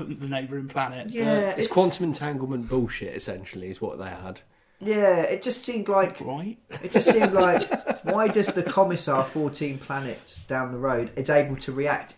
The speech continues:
Speaker 2: instantly to the flow of battle? And
Speaker 3: Yeah.
Speaker 2: it just, it just kind of broke me out of it, and I was like,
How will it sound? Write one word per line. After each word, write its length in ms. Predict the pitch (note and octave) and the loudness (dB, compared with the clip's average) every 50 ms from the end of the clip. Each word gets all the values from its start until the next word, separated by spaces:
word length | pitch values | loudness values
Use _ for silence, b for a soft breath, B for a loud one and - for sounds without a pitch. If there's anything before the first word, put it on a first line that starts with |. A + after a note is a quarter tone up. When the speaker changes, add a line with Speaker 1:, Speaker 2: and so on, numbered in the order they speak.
| - | 2
Speaker 2:
instantly 720 | F3+ F#3+ F#3+ F#3 - - - D3 B2 - A#2+ A#2+ A#2 A2+ A2+ | 2 2 2 0 -8 -6 -4 -4 -4 -4 -4 -6 -6 -6 -6
to 120 | - A2+ | -10 -10
the 80 | A#2+ A#2+ | -10 -10
flow 260 | - - C3+ B2+ B2 | -8 -6 -6 -2 -2
of 140 | A#2+ A#2 - | -4 -4 -2
battle? 260 | C3+ C3 A2+ A#2 B2 | -2 -2 -2 0 -2
And 60 | C3 C#3+ | -4 -4
Speaker 3:
Yeah. 40 | - | -2
Speaker 2:
it 60 | - | -4
just, 240 | G3 G3 - - - | -4 -4 -6 -8 -8
it 180 | G#3+ G3+ - | -8 -6 -4
just 260 | - A#3+ A3+ - - - | -4 -4 -4 -4 -8 -14
kind 220 | - A#3 C4+ C4+ C#4 | -12 -12 -10 -12 -12
of 100 | - - | -10 -8
broke 220 | A#3 A#3 A3+ A3 | -6 -6 -6 -6
me 100 | G#3+ A3 | -6 -8
out 160 | A3+ B3 - C4+ | -6 -8 -8 -8
of 80 | C4+ D#4+ | -8 -10
it, 80 | G#4 D#4 | -10 -8
and 100 | A3 F#3+ | -6 -4
I 80 | F3 | -4
was 140 | E3+ D#3+ E3 | -4 -2 -2
like, 260 | F3 F3 F3 F3 - | 0 0 0 0 -2